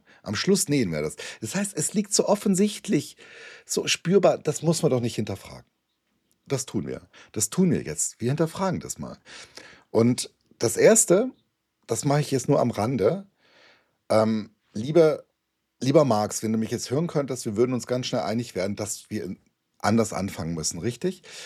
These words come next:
Weil, weil es dir alles so evident ist, dafür konntest du nichts, lieber Marx. Heute können wir was dafür, weil heute können wir es sehen, was der Unterschied ist. Aber der liebe Marx konnte es noch nicht,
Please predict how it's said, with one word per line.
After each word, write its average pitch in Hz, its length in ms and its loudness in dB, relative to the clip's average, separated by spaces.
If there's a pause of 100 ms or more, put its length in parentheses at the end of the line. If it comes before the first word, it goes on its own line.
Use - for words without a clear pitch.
(120)
Weil, 113 220 2
weil 131 100 4
es 139 160 -4
dir 156 220 2
alles 135 240 0
so 135 80 0
evident 110 480 0
ist, 92 160 -2
dafür 107 160 -2
konntest - 500 -2
du 135 140 2
nichts, - 520 -2
lieber 85 240 -2
Marx. 80 440 0 (240)
Heute 165 340 6
können 120 320 0
wir 85 80 0
was 80 160 -2
dafür, 87 320 -6
weil 82 160 -2
heute 147 240 2
können 120 320 -2
wir 104 80 2
es - 220 -2
sehen, 82 440 0
was 80 140 -4
der 73 140 -6
Unterschied 76 420 -8
ist. 80 120 -8
Aber 104 160 0
der 123 80 2
liebe 185 180 2
Marx 175 320 2
konnte 135 240 -2
es 113 100 -2
noch 110 120 -2
nicht, - 260 -8